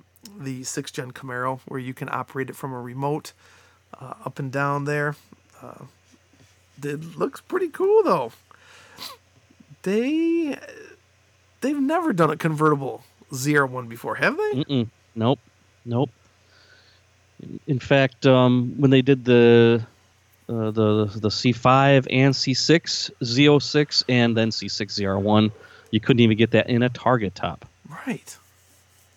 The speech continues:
Speaker 2: I don't know, man. It doesn't, doesn't seem right. But then I guess, I mean, there's, there's Ferrari convertibles, and so, you know. Okay.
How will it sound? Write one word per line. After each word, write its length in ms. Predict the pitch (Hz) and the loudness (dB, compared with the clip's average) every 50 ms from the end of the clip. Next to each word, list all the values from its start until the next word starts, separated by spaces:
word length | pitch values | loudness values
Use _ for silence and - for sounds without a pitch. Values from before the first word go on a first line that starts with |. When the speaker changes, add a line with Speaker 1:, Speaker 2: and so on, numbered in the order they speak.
| _ _ _ - | _ _ _ 2
Speaker 2:
I 100 | 220 269 | 4 6
don't 220 | 254 165 147 143 | 6 8 6 6
know, 160 | 143 127 120 | 6 6 4
man. 200 | 113 120 117 139 | 4 2 2 2
It 100 | 180 196 | 2 2
doesn't, 480 | 214 202 - 151 131 113 117 113 - - | 2 0 0 0 -2 -2 -4 -6 -6 -4
doesn't 220 | 113 107 98 101 95 | -4 -2 -2 -2 -2
seem 300 | - 101 95 95 92 92 | -4 -2 -4 -2 0 2
right. 280 | 92 92 95 98 98 - - _ _ _ | 2 4 4 4 2 0 -6 _ _ _
But 80 | - 139 | -2 2
then 100 | 180 185 | 4 6
I 60 | 190 175 | 6 6
guess, 380 | 185 185 180 - - - - | 6 4 4 4 0 -4 -4
I 80 | 170 170 | -2 0
mean, 220 | 165 160 156 151 | 2 2 2 2
there's, 200 | 151 156 - - | 2 0 -2 0
there's 200 | - 110 120 127 | 0 0 0 0
Ferrari 480 | - - 110 104 101 127 202 262 202 - | 0 0 2 4 4 4 4 4 2 2
convertibles, 680 | - 117 98 107 98 98 101 107 127 139 143 135 - | 0 0 0 0 -2 -2 -2 -4 -4 -4 -6 -6 -8
and 120 | 104 98 - | -8 -8 -6
so, 280 | - - 98 101 95 98 - _ | -6 -4 -4 -4 -4 -6 -10 _
you 100 | - 170 | -2 0
know. 140 | 165 120 127 120 - _ _ _ _ _ _ _ _ _ _ _ _ _ _ _ _ _ _ - 113 | 0 0 0 -4 -10 _ _ _ _ _ _ _ _ _ _ _ _ _ _ _ _ _ _ -10 -10
Okay. 260 | 156 - 101 95 - | -6 -4 -4 -4 -4